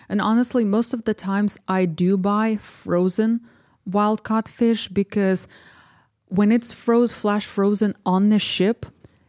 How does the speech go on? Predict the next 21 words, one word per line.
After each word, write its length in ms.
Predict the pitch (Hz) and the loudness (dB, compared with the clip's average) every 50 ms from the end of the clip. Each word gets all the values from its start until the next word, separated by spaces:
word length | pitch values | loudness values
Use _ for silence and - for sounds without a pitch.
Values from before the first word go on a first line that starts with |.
| _ _ - | _ _ -4
it's 180 | 233 - - | -2 0 2
a 40 | 240 | 0
s-, 160 | 214 - - - _ _ _ _ _ _ _ _ | 0 -2 -4 -14 _ _ _ _ _ _ _ _
it 140 | - 226 233 | -2 2 2
is 180 | 240 226 - - | 2 2 0 -4
fresher 600 | - - - 285 302 302 - - 233 202 202 202 | -4 -2 0 0 0 0 0 0 2 2 2 2
than 380 | 180 185 202 196 190 185 180 - - _ _ | 2 2 2 2 2 0 0 -4 -8 _ _
what 260 | - 202 220 - - | -2 -2 0 0 0
you 60 | 226 | -2
see 180 | 208 - - 214 | 0 2 2 0
at 80 | 208 180 | 2 2
the 80 | 190 175 | 0 0
grocery 460 | - 214 233 226 - - 190 185 190 | 0 0 0 0 0 0 2 2 2
store 580 | 180 - - - 190 185 185 185 185 185 - - - | 0 -2 -4 -2 0 2 2 2 2 0 0 -2 -4
at 280 | - 180 180 175 _ - | -4 -2 -2 -4 _ -4
the 100 | 180 170 | -4 -2
fish 340 | - - 285 302 - - | 0 0 0 0 0 -4
counter, 440 | - - - 170 151 147 147 151 165 | -6 -2 0 0 0 2 2 0 2
because 460 | 165 - 202 - - 202 196 190 - | 2 2 2 2 2 2 2 2 0
the 80 | - 165 | -4 -10
fish, 540 | - - - - 330 349 311 247 233 - | -14 -8 -2 0 2 4 4 2 0 -2